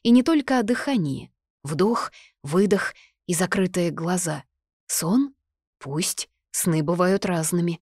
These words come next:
Ему ли не знать? И те полгода, которые Ричард потратил, пытаясь постичь путь шаманов Севера,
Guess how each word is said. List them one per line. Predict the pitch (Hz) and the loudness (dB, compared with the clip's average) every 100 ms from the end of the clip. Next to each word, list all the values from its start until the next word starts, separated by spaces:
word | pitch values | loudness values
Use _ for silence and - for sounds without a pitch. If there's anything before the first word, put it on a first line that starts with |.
| - | -8
Ему | 151 180 247 240 | 0 6 6 6
ли | 147 | 2
не | 139 143 | -2 -2
знать? | 170 190 156 139 - _ _ - | 0 0 -2 -4 -12 _ _ -4
И | 196 | 0
те | 233 233 | 2 2
полгода, | 214 196 185 262 214 | 4 2 4 4 2
которые | 165 156 185 175 170 | 0 -2 2 2 2
Ричард | 202 - 170 147 | 2 0 -4 -6
потратил, | - 147 220 240 175 147 | -8 -4 0 0 0 -4
пытаясь | 131 - 226 175 - | -4 -2 0 0 -2
постичь | 139 151 - 233 - | -6 -6 -2 -2 -2
путь | - 220 - | -2 -2 -2
шаманов | - 143 180 165 - | -2 0 0 0 -2
Севера, | - 254 240 147 | -4 -2 0 0